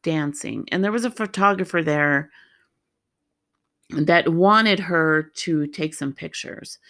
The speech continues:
And I'm not sure if she did. Um, but I know she did move to New York at seventeen, and she was signed with Wilhelmina Models.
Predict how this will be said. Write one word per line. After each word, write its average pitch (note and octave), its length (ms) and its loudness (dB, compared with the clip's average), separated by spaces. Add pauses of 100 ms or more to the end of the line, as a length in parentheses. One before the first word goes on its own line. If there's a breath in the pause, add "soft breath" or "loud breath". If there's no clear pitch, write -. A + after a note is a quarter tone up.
(340 loud breath)
And B3 100 2
I'm C#4+ 120 8
not F4 180 6
sure A#3+ 200 4
if A#3 100 -2
she G#3 180 0
did. F#3 640 2 (800)
Um, F3 680 2 (1400)
but A3 140 0
I A#3 140 0
know C4 180 2
she C#4 180 -4
did G3+ 300 0
move F#3+ 220 -2
to - 160 -16
New B3+ 80 -2
York F3+ 340 0
at - 80 -10
seventeen, F3 560 -4
and D#3+ 100 -4
she D#3+ 140 -6
was E3 160 -6
signed D#3+ 240 0
with D#3 160 -6
Wilhelmina D#3 460 -2
Models. C3+ 440 -6